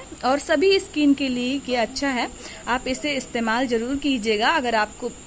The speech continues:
अगर आप भी इन समस्याओं से जूझ रहे हैं, अगर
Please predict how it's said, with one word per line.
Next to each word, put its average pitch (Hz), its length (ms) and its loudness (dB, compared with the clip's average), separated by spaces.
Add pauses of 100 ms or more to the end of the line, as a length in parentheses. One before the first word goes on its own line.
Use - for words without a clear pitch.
(320)
अगर 247 180 4
आप 226 180 6
भी 277 180 4
इन 269 180 6
समस्याओं 233 560 0
से 254 180 -2
जूझ 240 340 -2
रहे 214 140 2
हैं, 202 280 0 (480)
अगर 202 360 2